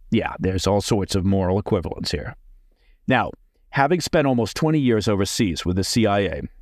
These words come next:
I've had the opportunity to observe the State Department in action and get to know many of their folks. And there are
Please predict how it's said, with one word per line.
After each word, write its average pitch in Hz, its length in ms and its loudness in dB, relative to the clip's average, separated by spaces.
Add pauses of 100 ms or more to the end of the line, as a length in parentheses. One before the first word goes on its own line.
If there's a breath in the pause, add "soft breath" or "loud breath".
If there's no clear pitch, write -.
(140)
I've 123 160 4
had 160 180 2
the 147 120 2
opportunity 120 720 -2
to 101 140 2
observe 104 360 0
the 143 80 -2
State 117 260 0
Department 98 420 -2
in 135 120 2
action - 420 -2 (300)
and 185 160 2
get 180 140 2
to 160 80 0
know 147 120 2
many 113 240 2
of 104 80 0
their 127 140 0
folks. - 420 -2 (280 loud breath)
And 113 180 0
there 165 260 2
are 113 240 2